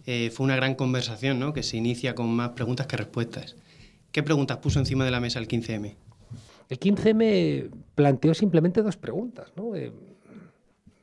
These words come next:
Speaker 2: lo llamas democracia y no lo es, ¿a por qué esto no es una democracia, no?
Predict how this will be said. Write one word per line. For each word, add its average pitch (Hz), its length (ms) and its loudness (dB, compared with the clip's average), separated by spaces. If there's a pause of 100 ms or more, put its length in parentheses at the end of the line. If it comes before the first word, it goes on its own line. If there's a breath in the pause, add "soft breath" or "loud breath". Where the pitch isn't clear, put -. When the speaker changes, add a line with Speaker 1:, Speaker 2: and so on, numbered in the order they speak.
(160)
Speaker 2:
lo 120 140 -6
llamas 139 280 2
democracia 160 560 2
y 156 120 4
no 147 120 0
lo 156 160 2
es, 208 220 -2
¿a 117 100 -4
por 104 220 -8
qué - 100 -4
esto 165 220 2
no 165 100 4
es 135 100 2
una 127 180 0
democracia, 113 720 0 (140)
no? 196 200 -4